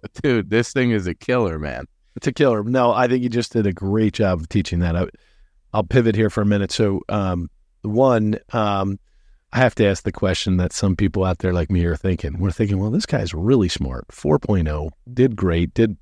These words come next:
Speaker 2: not an easy degree. What if he wasn't so lazy?" <laughs> I'm sorry to say. Like, what if you were a killer? What would you be doing right now?
Speaker 1: Dude, it, it,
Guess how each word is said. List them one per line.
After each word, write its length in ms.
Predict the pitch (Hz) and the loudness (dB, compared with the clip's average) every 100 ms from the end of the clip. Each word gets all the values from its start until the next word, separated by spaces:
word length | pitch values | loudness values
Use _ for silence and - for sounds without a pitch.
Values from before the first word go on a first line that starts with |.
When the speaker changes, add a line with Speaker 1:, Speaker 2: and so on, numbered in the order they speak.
| - | -4
Speaker 2:
not 320 | 104 110 147 | 0 2 2
an 100 | 127 | 2
easy 260 | 104 90 82 | 2 0 -4
degree. 520 | 82 - 76 80 101 _ _ _ _ _ _ _ _ - | -4 -4 -2 -2 -4 _ _ _ _ _ _ _ _ -2
What 260 | 107 220 | 2 2
if 160 | - - | 0 0
he 120 | 147 | 0
wasn't 540 | 104 85 127 120 95 | 2 2 2 2 0
so 200 | - 87 | 0 -2
lazy?" 480 | 76 71 64 - - - - 131 - _ | -2 -2 -4 -10 -16 -10 -8 -8 -10 _
<laughs> 460 | _ _ _ _ | _ _ _ _
I'm 160 | 214 196 | 0 0
sorry 320 | - 262 226 | 2 4 6
to 100 | 196 | 4
say. 160 | 196 170 _ - - | 0 -8 _ -20 0
Like, 220 | 156 139 127 | 2 2 2
what 200 | 156 208 | 4 4
if 140 | 254 - | 2 2
you 200 | 185 185 | 2 4
were 220 | 180 160 | 4 4
a 60 | |
killer? 480 | - - 180 143 87 | 2 2 4 4 0
What 220 | 90 113 | 0 0
would 180 | 120 110 | 0 -2
you 80 | 110 | -2
be 140 | 104 | -2
doing 320 | 92 101 95 87 | 0 0 0 -2
right 160 | 85 | -4
now? 280 | 69 65 - _ _ _ _ _ _ _ _ _ _ _ | -6 -8 -14 _ _ _ _ _ _ _ _ _ _ _
Speaker 1:
Dude, 300 | 143 135 131 | 0 2 2
it, 200 | 131 131 | 0 -2
it, 280 | 113 139 131 | 0 0 0